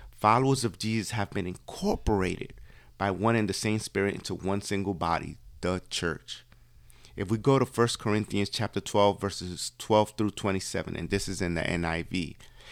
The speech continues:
it reads as follows. "Just as a body,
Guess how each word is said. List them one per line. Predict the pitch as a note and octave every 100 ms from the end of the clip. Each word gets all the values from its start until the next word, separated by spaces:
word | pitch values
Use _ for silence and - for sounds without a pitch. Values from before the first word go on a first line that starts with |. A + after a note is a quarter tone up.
| -
it | - G2+
reads | F#2+ F2
as | F#2 -
follows. | - A#2+ A2 D2+ - - _ - - - - -
"Just | - C3+ E3 -
as | C#3 C3+
a | A2+
body, | E2 A2 G#2+ G#2 F2